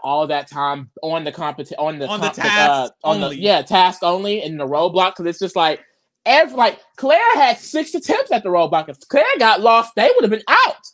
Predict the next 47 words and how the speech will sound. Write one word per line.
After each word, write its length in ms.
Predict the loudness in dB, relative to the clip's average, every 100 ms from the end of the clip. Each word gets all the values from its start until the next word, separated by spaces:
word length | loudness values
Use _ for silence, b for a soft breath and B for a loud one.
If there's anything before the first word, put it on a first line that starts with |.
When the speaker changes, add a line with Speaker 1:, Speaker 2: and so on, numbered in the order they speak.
| B B
Speaker 1:
And 160 | 0 2
then 200 | 2 2
the 80 | 0
Speaker 2:
Mm-hmm. 80 | 4
Speaker 1:
fact 220 | 2 4
that 160 | 2 2
people 280 | 0 0 -2
did 260 | 0 -2
four 320 | -2 0 2
and 100 | 0
five 300 | 2 2 2
attempts 260 | 0 -4 -4
at 60 | -4
the 60 |
dance, 340 | 0 2 2 0
they 80 | 0
got 160 | 2
it 60 | 2
on 60 |
their 120 | -2 -4
first 400 | -2 -2 -4 0
try. 400 | 4 6 4 0 B B
If 140 | 0
they 100 | 2
Speaker 2:
Mm-hmm. 80 | 2
Speaker 1:
didn't 160 | 2 0
get 180 | 0 0
lost 400 | 2 4 2 0
at 80 |
the 60 | -8
beginning, 480 | -6 -2 -2 -2 -8 b b _ 0
they 300 | 2 2 -2
could 260 | -2 0
have 120 | 0
potentially 400 | -4 -4 -4 -4
won. 400 | -4 -4 -4 -8 _ _ _ _ _
Speaker 2:
That's 220 | -10 -8
what 120 | -6 -2
I 100 | -2
like 240 | -2 -6
about 220 | -6 -8
The 100 | -8
Amazing 380 | -10 -10 -12 -10
Race. 240 | -8 -10 -10
It's 180 | -12 -10
its 220 | -8 -10 -10
own 480 | -8 -6 -6 -8